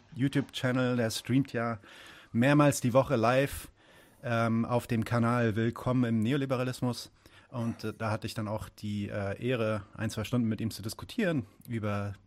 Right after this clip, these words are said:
Themen auf der Linken. Und da haben wir gesagt, wir machen gleich Runde zwei die Woche drauf. Und deswegen ist er heute bei uns. Ähm, Erwin, wie kamst du eigentlich zum Streamen?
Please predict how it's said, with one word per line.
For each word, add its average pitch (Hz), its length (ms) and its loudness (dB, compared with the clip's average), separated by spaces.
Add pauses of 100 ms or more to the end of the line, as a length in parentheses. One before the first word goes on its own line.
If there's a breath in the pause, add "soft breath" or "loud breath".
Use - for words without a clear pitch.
Themen 107 320 -2
auf 107 180 -4
der 104 120 -2
Linken. 117 340 -2
Und 104 160 -4
da 98 100 -6
haben 101 120 -2
wir 98 80 -2
gesagt, 98 320 -6
wir 101 60 -4
machen 98 220 -4
gleich 87 340 -8
Runde 101 260 -6
zwei 107 380 -4
die 92 140 -6
Woche 95 220 -10
drauf. 107 400 -10 (680 soft breath)
Und 104 140 -8
deswegen 90 280 -10
ist 82 120 -10
er 110 80 -4
heute 117 220 -6
bei 139 140 -6
uns. - 420 -10 (1080 soft breath)
Ähm, 113 640 0 (1120)
Erwin, 160 400 4 (1500)
wie 127 140 -4
kamst 185 320 4
du - 20 2
eigentlich 135 180 2
zum 143 180 4
Streamen? 117 500 4